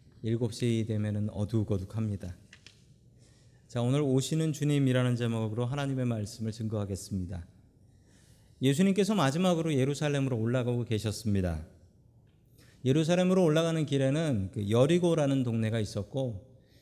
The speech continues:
거기서는 특별한 만남이 준비되어 있었는데요. 예수님께서는 늘 우리에게 찾아오십니다. 오늘도 우리를 찾아오시는 그 예수님을 온전히 받아들이고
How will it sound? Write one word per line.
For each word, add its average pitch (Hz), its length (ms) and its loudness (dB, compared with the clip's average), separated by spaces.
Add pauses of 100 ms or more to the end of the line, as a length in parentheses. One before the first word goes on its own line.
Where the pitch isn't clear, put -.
(160)
거기서는 151 420 2
특별한 202 500 2
만남이 120 680 2
준비되어 117 520 0
있었는데요. 98 680 -2 (1000)
예수님께서는 190 720 0
늘 143 400 2
우리에게 143 400 0
찾아오십니다. 101 960 -2 (800)
오늘도 156 280 2
우리를 170 320 2
찾아오시는 175 800 -4
그 131 140 0
예수님을 123 840 -2
온전히 127 440 0
받아들이고 113 840 -4